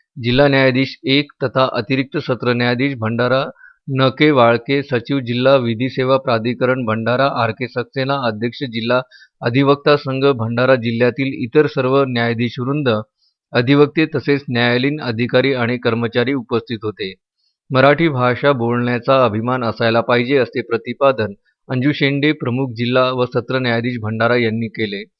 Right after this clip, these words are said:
कर्नाटकातील श्रावण बेळगोळ येथील गोमटेश्वराच्या मूर्तीजवळील शिलालेख हा मराठीतील पहिला शिलालेख म्हणून ओळखला जातो. मराठी भाषेला प्राचीन अशी संस्कृती लाभलेली आहे.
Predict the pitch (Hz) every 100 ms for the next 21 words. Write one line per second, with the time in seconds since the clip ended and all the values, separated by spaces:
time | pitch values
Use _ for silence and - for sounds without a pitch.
0 | _ _ _ 127 123 143 156 151 151 165
1 | 160 156 127 117 127 139 127 131 131 139
2 | 143 123 - 131 120 117 113 127 123 127
3 | 127 131 143 139 117 110 104 120 127 127
4 | 131 - 117 120 127 117 110 - - _
5 | 131 120 117 120 131 143 160 151 147 113
6 | 117 131 - 127 123 120 131 131 120 139
7 | - 113 113 120 120 127 123 107 101 -
8 | - _ 127 127 131 156 135 127 143 147
9 | 143 113 110 143 151 - - 131 - 117
10 | 107 123 123 135 120 107 104 110 113 131
11 | 123 107